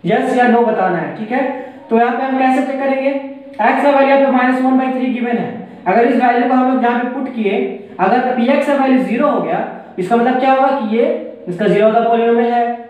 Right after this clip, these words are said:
है ना? ठीक है, वही में नहीं होता है। एक्स का वो वैल्यू, अगर एक्स का वैल्यू यहाँ पे माइनस वन बाई थ्री, अगर हम लोग पी एक्स में पुट किए, अगर पी एक्स का वैल्यू ज़ीरो हो गया, तो हम लोग उसको बोलेंगे कि ये इसका zero of the polynomial है। ठीक है,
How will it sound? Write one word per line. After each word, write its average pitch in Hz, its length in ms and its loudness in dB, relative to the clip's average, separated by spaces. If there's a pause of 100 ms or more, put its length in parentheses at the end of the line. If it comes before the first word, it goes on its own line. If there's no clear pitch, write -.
(180)
है 277 80 2
ना? 269 180 2
ठीक 254 140 -4
है, 240 100 0
वही 226 180 2
में 285 100 2
नहीं 294 120 0
होता 247 200 -2
है। 226 320 -2 (200)
एक्स 247 220 0
का 269 140 2
वो 277 220 2
वैल्यू, 240 440 2 (340)
अगर 220 200 0
एक्स 240 260 0
का 269 80 2
वैल्यू 247 220 0
यहाँ 247 120 2
पे 233 120 -4
माइनस 240 260 -2
वन 247 140 -6
बाई 240 140 -2
थ्री, 254 220 0 (560)
अगर 240 200 2
हम 254 180 2
लोग 254 100 -2
पी 254 140 0
एक्स 254 100 2
में - 160 -4
पुट - 200 -4
किए, 254 260 0 (500)
अगर 220 240 2
पी 240 100 -2
एक्स 262 180 2
का 277 100 2
वैल्यू 262 260 4
ज़ीरो 277 260 2
हो - 140 0
गया, 208 200 0 (440)
तो 226 80 2
हम 233 240 2
लोग 269 140 2
उसको 220 200 -4
बोलेंगे 196 320 -4
कि 247 160 -4
ये 180 120 2
इसका 226 220 -2
zero 165 200 -4
of 165 140 -4
the 170 80 -4
polynomial 170 580 -2 (400)
है। 180 180 2 (400)
ठीक 247 140 2
है, 254 120 2